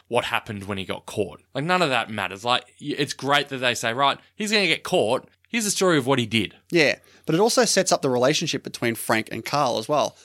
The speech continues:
Speaker 2: Like, this isn't a, you know, a vicious F B I guy trying
Speaker 1: I mean,
Speaker 2: to
Speaker 1: it's
Speaker 2: take
Speaker 1: Tom
Speaker 2: him out.
Speaker 1: Hanks.
Speaker 2: Yeah, ex-, exactly. Like,
Speaker 1: <laughs> You
Speaker 2: you never
Speaker 1: couldn't
Speaker 2: play
Speaker 1: play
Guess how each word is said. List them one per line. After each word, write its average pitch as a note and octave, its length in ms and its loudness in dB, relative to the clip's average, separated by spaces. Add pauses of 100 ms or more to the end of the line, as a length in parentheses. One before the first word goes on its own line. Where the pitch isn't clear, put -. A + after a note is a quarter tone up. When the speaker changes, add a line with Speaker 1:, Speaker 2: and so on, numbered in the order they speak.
Speaker 2:
Like, C#3+ 160 -2
this F#3+ 160 4
isn't A#3 200 2
a, D3 280 2 (280)
you D3+ 80 -2
know, D#3 80 2
a C3 80 4
vicious C3 800 2 (280)
F D#3 160 0
B D3 80 2
I D#3 160 2
guy C3+ 140 2
trying C#3+ 180 0
Speaker 1:
I E3 80 2
mean, E3+ 80 2
Speaker 2:
to - 20 -2
Speaker 1:
it's D#3+ 80 0
Speaker 2:
take D#3+ 100 4
Speaker 1:
Tom E3+ 160 4
Speaker 2:
him E3+ 80 4
out. D#3+ 60 4
Speaker 1:
Hanks. A2+ 420 -4
Speaker 2:
Yeah, D3+ 220 2 (320)
ex-, A#3 260 4
exactly. A#3 460 0
Like, C#3 140 4
Speaker 1:
<laughs> - 0 -
You G3 80 4
Speaker 2:
you G3 40 2
never A3 120 2
Speaker 1:
couldn't G3 100 2
Speaker 2:
play E3 160 2
Speaker 1:
play - 0 -